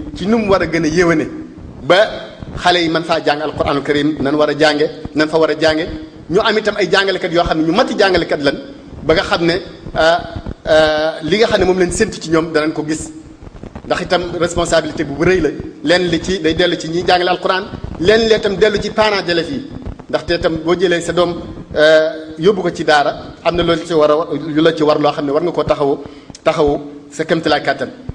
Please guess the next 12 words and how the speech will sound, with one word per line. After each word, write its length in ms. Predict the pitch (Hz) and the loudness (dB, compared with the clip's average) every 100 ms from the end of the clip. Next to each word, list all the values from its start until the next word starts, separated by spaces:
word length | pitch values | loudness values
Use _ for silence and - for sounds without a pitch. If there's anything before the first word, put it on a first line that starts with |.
| - - | -10 -4
Ak 100 | 233 | -2
ñeneen 320 | 226 247 269 | 0 0 2
i 60 | 233 | 2
ñeneen 300 | 208 202 247 | 2 0 0
ñoo 100 | 196 | 0
xam 140 | 185 | 0
ne 80 | 175 | -4
tam 120 | 180 180 | -4 -4
am 100 | 175 | -2
nañ 120 | 165 | 0
ci 80 | 165 | 0
responsabilité, 680 | 156 151 147 143 131 127 | -2 -2 0 -2 -2 -8